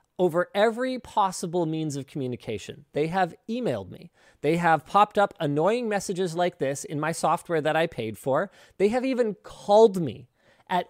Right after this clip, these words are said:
unreasonable times in the morning because they don't think maybe I'm on the West Coast and I am not awake yet at six A M my time. They have called me at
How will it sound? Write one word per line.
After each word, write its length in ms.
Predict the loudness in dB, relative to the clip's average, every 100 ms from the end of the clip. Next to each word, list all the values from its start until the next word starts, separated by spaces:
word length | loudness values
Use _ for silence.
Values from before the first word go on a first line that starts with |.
| -2
unreasonable 760 | 0 0 -2 -4 -2 -2 -2
times 360 | -2 -4 -4 -4
in 120 | -2
the 60 | -2
morning 500 | 0 0 -2 -10 -16 _ _ _
because 320 | -4 0 0
they 160 | 4 4
don't 260 | 4 2 -4 _ _
think 440 | _ -2 0 -2 -2
maybe 320 | 0 2 4
I'm 160 | 2 2
on 340 | 2 0 0
the 80 | 2
West 340 | 4 2 0
Coast 400 | 2 2 2 -4 -6
and 120 | -2
I 100 | 0
am 120 | 0
not 220 | 2 0 0
awake 560 | -2 2 2 2 0
yet 300 | -4 -4 -6 _
at 240 | -6 -4 -6
six 400 | -4 -4 -2 2
A 160 | 2
M 120 | 2
my 220 | 0 -4 -4
time. 260 | -4 -6
They 80 | -4
have 120 | -4
called 160 | -2 -4
me 100 |
at 100 | -2